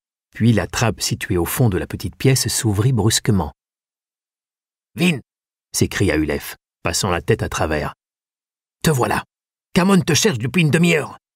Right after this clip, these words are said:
C'est un peu pour ça que je me cachais. » «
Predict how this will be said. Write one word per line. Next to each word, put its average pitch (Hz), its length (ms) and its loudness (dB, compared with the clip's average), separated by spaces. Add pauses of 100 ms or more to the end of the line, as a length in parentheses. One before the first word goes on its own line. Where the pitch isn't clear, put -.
(1200)
C'est - 180 -2
un 104 80 4
peu 98 140 2
pour - 200 -2
ça 87 180 0
que - 140 -10
je 90 100 0
me 82 100 0
cachais. » « - 400 -4